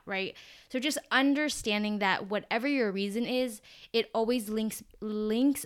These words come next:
back to feeling better. But the reason why I personally feel like you, Katie, were so successful is because you really value how you feel.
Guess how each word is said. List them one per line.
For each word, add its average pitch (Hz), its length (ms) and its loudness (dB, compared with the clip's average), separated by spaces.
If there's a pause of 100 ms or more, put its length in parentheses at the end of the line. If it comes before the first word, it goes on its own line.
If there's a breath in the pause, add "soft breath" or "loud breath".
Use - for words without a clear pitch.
back 185 640 2 (180)
to 214 240 -2
feeling 202 800 -2 (320 soft breath)
better. 180 560 2 (800)
But 226 260 0
the 226 100 2
reason 208 800 0
why 196 240 0 (140)
I 214 240 0
personally 208 400 -6
feel 196 240 -6
like 190 180 -4
you, 196 380 -4
Katie, 202 340 -4
were 185 160 -6
so 190 200 -6
successful 254 800 -4 (520 loud breath)
is 214 160 0
because 196 440 -4
you 233 580 0 (100)
really 202 600 0
value 214 920 2 (380 soft breath)
how 202 300 2
you 190 300 -2
feel. 180 520 -8